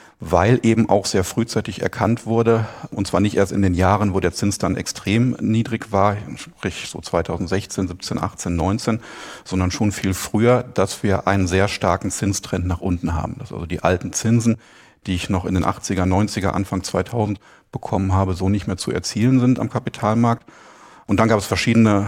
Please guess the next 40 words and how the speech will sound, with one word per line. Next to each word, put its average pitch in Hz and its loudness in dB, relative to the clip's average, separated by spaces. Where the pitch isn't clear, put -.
ja, 95 4
Reaktionsmuster. 101 2
Das - -2
eine 95 2
war 95 2
eben, 90 2
hatte 92 -2
ich - -16
gerade - -2
schon 92 0
angedeutet, 92 0
äh, 92 0
unter 95 0
Solvency 95 -2
zwei - 0
eben 98 0
die 92 -4
Solvenzquoten 117 0
sehr 120 0
stark 123 0
im 104 2
Auge 104 2
zu - -4
behalten. 95 0
Und 117 2
es 101 -2
gab - 2
in 95 2
den 90 2
H 90 4
G 135 2
B-Bilanzen 117 2
noch 98 2
ein 98 2
ganz 95 0
wichtiges 117 -2
Instrument, 104 0
die 101 -6
sogenannte 92 2
Zinszusatzreserve, 90 0